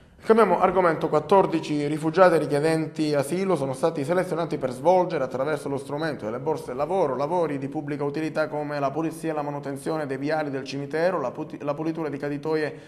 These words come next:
stradali, la tinteggiatura di inferriate e l'osservamento di aree pubbliche. Le borse lavoro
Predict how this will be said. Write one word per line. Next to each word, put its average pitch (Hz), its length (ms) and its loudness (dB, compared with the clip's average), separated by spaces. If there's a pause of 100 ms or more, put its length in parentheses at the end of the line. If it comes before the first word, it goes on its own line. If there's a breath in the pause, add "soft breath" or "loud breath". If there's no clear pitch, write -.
(160 loud breath)
stradali, 156 540 6
la 131 120 -2
tinteggiatura 151 560 -2
di 147 80 -6
inferriate 139 460 -4
e - 20 -4
l'osservamento 123 640 -6
di 139 100 -6
aree 135 200 -4
pubbliche. 123 420 -10
Le 117 140 -8
borse 131 260 -8
lavoro 147 480 -2